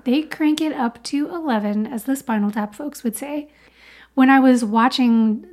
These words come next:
the LuLaRich documentary, I kept thinking, "Man, there are so many things about this M L M that seem terrible, but I feel like a lot of these aspects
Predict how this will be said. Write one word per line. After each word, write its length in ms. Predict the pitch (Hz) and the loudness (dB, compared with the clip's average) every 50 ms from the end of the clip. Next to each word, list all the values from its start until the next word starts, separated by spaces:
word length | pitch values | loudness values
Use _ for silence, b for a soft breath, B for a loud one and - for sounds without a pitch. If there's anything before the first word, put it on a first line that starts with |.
| 285 | -4
the 80 | - 240 | 0 0
LuLaRich 580 | 226 220 214 240 247 240 226 208 220 214 - - | 2 4 4 4 4 4 2 2 0 -2 0 -2
documentary, 640 | 226 220 - 220 202 214 214 226 214 208 208 220 | -2 -2 0 0 0 2 2 2 2 2 2 0
I 100 | 269 277 | 0 -4
kept 220 | 226 - 240 - - | -4 -4 -6 -6 -2
thinking, 540 | - 226 214 214 240 220 208 208 214 208 B B B B B _ | 0 0 0 0 0 0 0 0 -2 -4 B B B B B _
"Man, 160 | 285 269 254 | -2 0 0
there 120 | 247 220 | 0 0
are 60 | 208 208 | -2 -4
so 320 | 208 - - - 233 226 | -6 -10 -6 -4 -2 0
many 200 | 240 240 233 233 | 2 2 0 0
things 260 | 226 226 214 214 208 | 0 0 -2 0 0
about 220 | 214 208 202 202 202 | 0 0 -2 -2 -4
this 180 | 214 - - | -6 -6 -4
M 140 | 226 202 202 | -2 -2 0
L 120 | 202 202 | 0 0
M 420 | 202 202 202 202 202 208 208 208 - _ _ | 0 0 0 0 0 -2 -4 -6 -10 _ _
that 160 | - 254 247 | -10 -10 -8
seem 240 | - - 233 214 202 | -4 -2 -2 -2 -2
terrible, 640 | 208 - - 233 226 226 214 214 208 202 208 214 208 B B B B B B B B _ _ _ _ _ _ | -2 -4 -4 -2 -2 0 0 0 0 0 -2 -2 -4 B B B B B B B B _ _ _ _ _ _
but 540 | - 247 262 285 294 294 294 294 285 277 269 | -4 -4 -2 0 0 0 0 0 0 0 -2
I 120 | 254 247 233 | -4 -8 -8
feel 200 | - - 262 320 | -6 -6 -6 -6
like 120 | 381 381 | -6 -6
a 60 | 339 | -6
lot 220 | 277 254 254 269 294 | -4 -2 -2 -2 -4
of 60 | 285 | -4
these 200 | 285 269 247 - | -4 -6 -6 -6
aspects 840 | - 240 240 294 294 - - 247 220 226 220 - - - - - - | -6 -6 -6 -6 -6 -8 -6 -4 -2 -2 -2 -4 -10 -14 -16 -16 -16